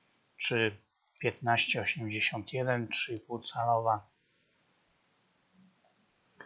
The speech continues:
Ale to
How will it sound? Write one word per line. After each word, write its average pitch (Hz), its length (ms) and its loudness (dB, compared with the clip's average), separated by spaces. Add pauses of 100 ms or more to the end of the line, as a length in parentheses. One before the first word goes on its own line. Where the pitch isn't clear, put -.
(1040)
Ale 175 420 6 (460)
to 160 300 6